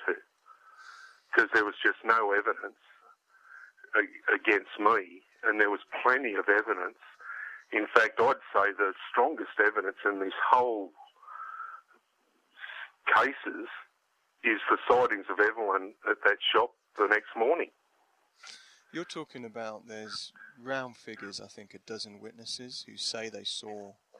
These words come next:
Speaker 2: Evelyn the day after the police say she
Speaker 1: Yeah, at,
Speaker 2: disappeared.
Speaker 1: at various places.
Speaker 2: Yeah,
Speaker 1: But there's,
Speaker 2: various
Speaker 1: uh,
Speaker 2: places.
Speaker 1: some of them aren't as, you know, uh, could be described as sketchy, not solid, but the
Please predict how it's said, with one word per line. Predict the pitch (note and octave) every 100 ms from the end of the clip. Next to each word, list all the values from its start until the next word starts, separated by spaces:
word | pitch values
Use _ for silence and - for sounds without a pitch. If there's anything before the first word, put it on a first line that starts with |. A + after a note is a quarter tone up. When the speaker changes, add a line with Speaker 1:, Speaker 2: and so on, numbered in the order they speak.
| _ - - C#3
Speaker 2:
Evelyn | A#2 G#2+ G#2
the | G2
day | G2+ G#2+ G2+
after | G#2 G#2 - G2+ G#2 _
the | -
police | _ G#2+ G#2 -
say | G2+
she | G#2+
Speaker 1:
Yeah, | G#2
at, | G#2 G#2+ G#2+ G#2+
Speaker 2:
disappeared. | G#2
Speaker 1:
at | A2 -
various | A#2+ A#2+ A2+ G2+ F2+ -
places. | G2+ F#2+ F#2 - - -
Speaker 2:
Yeah, | A2+
Speaker 1:
But | -
there's, | G#2 G2 -
Speaker 2:
various | C3 A#2 G#2 -
Speaker 1:
uh, | G#2+
Speaker 2:
places. | G#2 A2+ - - - - - - - - - - - - - - -
Speaker 1:
some | C3 A#2+
of | G#2+
them | G#2+ G2+
aren't | G#2 G2+ F#2+
as, | F#2 - - - _ _ _ _ _ _ _ _ _ _ -
you | G2+
know, | G2 G2 G2+ G2+
uh, | F#2+ F#2+ _ _ _ _ _ -
could | - G2+
be | F#2+
described | F#2 F#2 - G2+ F#2+ F#2
as | - -
sketchy, | A2+ A2 - F#2 - _ _ - - - A2
not | G#2 - -
solid, | A2+ A#2 G2 F#2 -
but | G#2+ A2+ G#2+
the | G2+